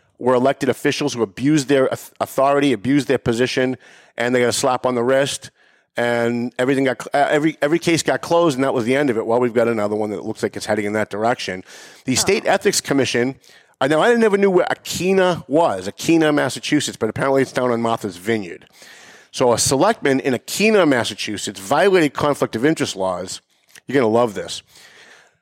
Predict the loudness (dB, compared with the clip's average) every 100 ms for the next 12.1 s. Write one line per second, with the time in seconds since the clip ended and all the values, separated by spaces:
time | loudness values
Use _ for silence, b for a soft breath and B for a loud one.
0 | _ _ _ _ _ _ _ _ _ _
1 | -2 2 4 4 2 0 2 2 2 0
2 | 0 0 0 -2 -2 -6 -6 -4 -2 -2
3 | 0 0 0 -2 -4 -2 -2 -4 -8 -10
4 | b b b b b b -18 -4 0 2
5 | 0 2 0 0 0 -2 -4 -4 -2 0
6 | -2 -4 -2 0 2 2 2 0 0 -4
7 | -4 -2 0 0 -4 -4 -8 -4 0 2
8 | 2 0 -2 0 0 0 0 -2 -4 b
9 | b b b b -2 2 2 0 -2 0
10 | 0 0 -2 -4 -8 -2 0 2 2 2
11 | 2 0 -2 -4 -6 -6 -2 0 0 -6